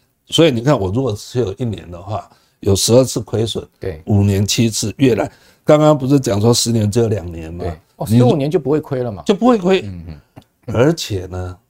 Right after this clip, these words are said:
Speaker 1: 再重要，我们来看，它是不是越集中，赚的钱就越集中？
Speaker 2: 对。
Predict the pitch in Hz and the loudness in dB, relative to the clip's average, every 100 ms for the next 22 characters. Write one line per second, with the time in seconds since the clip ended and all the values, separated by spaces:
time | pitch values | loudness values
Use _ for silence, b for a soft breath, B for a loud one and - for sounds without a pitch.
0 | - 143 - 120 127 104 98 95 101 107 | -8 -8 -6 -6 -4 -4 -6 -10 -10 -10
1 | 123 175 175 185 202 180 151 131 143 151 | -10 -10 -8 -8 -6 -6 -6 -6 -4 -2
2 | 147 151 _ _ - 180 156 - 123 151 | -2 -4 _ _ -2 0 0 -2 -6 -4
3 | 165 170 135 - 120 127 120 98 | 2 2 2 0 -4 -2 -2 -4